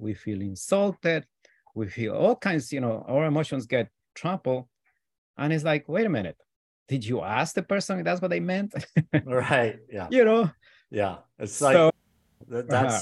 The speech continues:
Speaker 2: simple action. Thank you for sharing all of that. It's great stuff. The, you know, the thoughts that come to mind related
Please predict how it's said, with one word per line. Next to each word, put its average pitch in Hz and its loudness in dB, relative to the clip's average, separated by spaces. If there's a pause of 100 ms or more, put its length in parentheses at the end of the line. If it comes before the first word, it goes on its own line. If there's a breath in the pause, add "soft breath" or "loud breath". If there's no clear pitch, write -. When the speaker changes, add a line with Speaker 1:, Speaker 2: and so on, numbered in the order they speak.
Speaker 2:
simple 127 2 (120)
action. 117 -2
Thank 123 -4
you 117 -4
for 104 -6 (120)
sharing 104 0
all 98 -4
of 87 -6
that. 92 -6
It's - -18
great 98 -4
stuff. 101 -2 (960)
The, 123 2 (720)
you 139 -2
know, 120 0
the 123 -8
thoughts 156 2
that 131 -2
come 127 -6
to 117 -2
mind 110 -2 (160)
related 113 -2